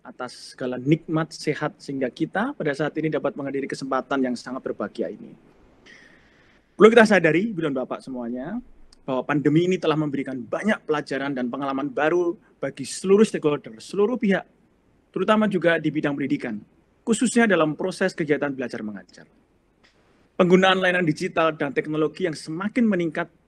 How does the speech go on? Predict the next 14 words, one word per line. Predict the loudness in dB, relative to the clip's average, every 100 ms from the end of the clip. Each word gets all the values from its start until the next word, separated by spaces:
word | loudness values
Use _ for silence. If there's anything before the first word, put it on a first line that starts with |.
| -2
tidak | 4 4
dapat | 4 -4 -6
dihindarkan. | -8 -8 -8 -12 -16 -16 _ _ _ _ _ _ _ _ _ _ _
Layanan | 0 2 4
pendidikan | 4 4 4 2
yang |
semula | 2 0 0
dilakukan | 2 -2 -2 -6 -4
secara | -2 0
luring | 4 2 2 -4 -8
tiba-tiba | -8 -6 -6
berubah | -4 0 2 2
dengan | 2 -4
cepat | -6 -6 -10